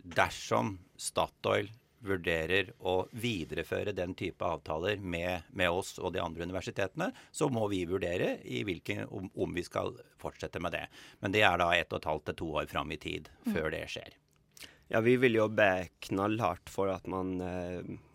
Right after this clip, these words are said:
Speaker 3: faser ut oljeforskninga på Universitetet i Oslo. Og studentparlamentet, som representerer tjueåtte tusen studenter ved Universitetet i Oslo, har også sagt at universitetet må fase ut oljeforskning så raskt som mulig.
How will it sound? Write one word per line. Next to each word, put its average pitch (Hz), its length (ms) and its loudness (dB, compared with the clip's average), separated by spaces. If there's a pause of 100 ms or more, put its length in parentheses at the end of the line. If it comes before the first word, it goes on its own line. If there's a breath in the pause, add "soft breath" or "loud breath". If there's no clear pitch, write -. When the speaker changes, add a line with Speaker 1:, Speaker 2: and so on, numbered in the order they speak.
Speaker 3:
faser 101 580 0
ut - 80 -10
oljeforskninga 95 600 -4
på - 140 -10
Universitetet 90 560 -6
i 92 60 -4
Oslo. 95 320 -2
Og - 180 -2
studentparlamentet, 107 1300 0
som 98 340 0
representerer 92 720 -2
tjueåtte - 600 -4
tusen 90 420 -6
studenter 98 640 -4
ved 92 280 -2
Universitetet 85 580 -8
i 95 60 -2
Oslo, 104 320 -2 (460 soft breath)
har 107 300 10
også 98 240 0
sagt - 460 -2
at - 160 -8
universitetet 95 720 -2
må 104 440 4 (140)
fase - 500 -2
ut - 120 -10
oljeforskning 95 760 -4
så - 240 -4
raskt - 360 -4
som 85 180 -6
mulig. 85 260 -8